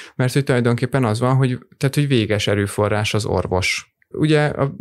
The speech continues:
magánegészségügyben mi a legfontosabb, hogy legyen orvos. Tehát ezek az egészségügyi szolgáltatók elkezdenek egymással versenyezni, hogy ki tud.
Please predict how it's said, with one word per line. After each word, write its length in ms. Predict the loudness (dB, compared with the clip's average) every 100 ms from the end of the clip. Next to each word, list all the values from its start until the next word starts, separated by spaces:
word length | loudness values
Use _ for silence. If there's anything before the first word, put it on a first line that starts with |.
| -2 0 0 0 2
magánegészségügyben 880 | 0 0 0 0 -2 0 0 0 -4 -4
mi 160 | 0 2
a 60 |
legfontosabb, 840 | 0 -2 -2 -2 0 0 0 0 -2
hogy 180 | -2 0
legyen 260 | 0 0 0
orvos. 540 | -2 -2 -2 -2 -6 -8 -6
Tehát 200 | -4 -2
ezek 200 | -2 0
az 100 | 0
egészségügyi 440 | 0 -2 -2 -6
szolgáltatók 720 | -2 0 2 0 0 0 0
elkezdenek 560 | 0 0 -2 0 -2 0
egymással 480 | -2 -2 -2 -4 -2
versenyezni, 760 | -2 0 0 2 2 2 0 0
hogy 200 | -2 -2
ki 120 | -6
tud. 380 | -4 -4 -4